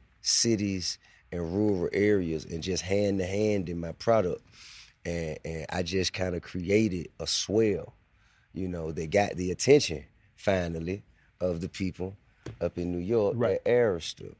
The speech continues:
Speaker 1: But when I got the call, uh, myself and Jason Jeter, we kinda took the position of, man, we kinda been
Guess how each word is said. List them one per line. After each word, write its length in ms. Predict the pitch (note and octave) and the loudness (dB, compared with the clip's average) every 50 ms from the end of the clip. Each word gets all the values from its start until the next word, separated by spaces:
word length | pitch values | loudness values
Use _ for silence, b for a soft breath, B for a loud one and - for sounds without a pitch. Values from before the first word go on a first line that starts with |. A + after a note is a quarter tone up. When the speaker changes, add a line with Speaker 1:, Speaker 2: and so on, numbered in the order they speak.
| _ b b b b b b b | _ b b b b b b b
Speaker 1:
But 160 | - D#2+ F#2 F#2 | -2 2 2 4
when 180 | F#2+ G2 G2 | 4 4 2
I 80 | F#2+ F2+ | 2 0
got 240 | E2 G2 F#2 E2 - | 0 2 0 0 -2
the 80 | E2+ | -2
call, 600 | - - G#2+ A#2 B2+ B2 A#2 A2 G#2 G2+ G2 - - | 0 4 6 8 10 10 8 8 8 6 4 2 0
uh, 480 | D#2+ E2+ E2+ E2+ E2 E2 D#2+ D2+ C#2+ - | -2 -2 0 0 0 -2 -2 -4 -4 -4
myself 520 | - F#2+ G2 F#2+ - - G#2 G#2 G2 - | -2 0 2 2 4 4 4 4 4 2
and 100 | F2+ F2 | -2 -4
Jason 360 | D#2+ G2 F#2+ G2 F2+ - F2 D2+ | 0 0 0 0 0 -2 -6 -4
Jeter, 320 | E2 G#2 A#2 A2 F#2 F#2 | -2 -2 0 0 0 0
we 120 | E2 G#2 | -2 -2
kinda 240 | - - G2+ F#2+ E2 | -4 -4 -4 -4 -4
took 220 | - - - E2+ - | -6 -6 -8 -8 -8
the 80 | E2 | -8
position 560 | - - D#2+ D2+ F#2+ G#2+ A#2 - - F2 E2+ | -10 -10 -8 -4 -2 -2 -2 -2 -4 -4 -4
of, 200 | D#2+ D2+ D2 - b b b b b b b b | -4 -4 -6 -10 b b b b b b b b
man, 180 | - E2 E2 D#2+ | -6 -4 -2 -2
we 100 | F#2+ A2 | -4 -4
kinda 300 | - - G2 F#2+ F#2+ F2+ | -4 -2 -2 0 0 -2
been 380 | C#2+ F#2 F2+ F2 E2+ E2 D#2 | -2 -2 -2 -2 -2 -4 -6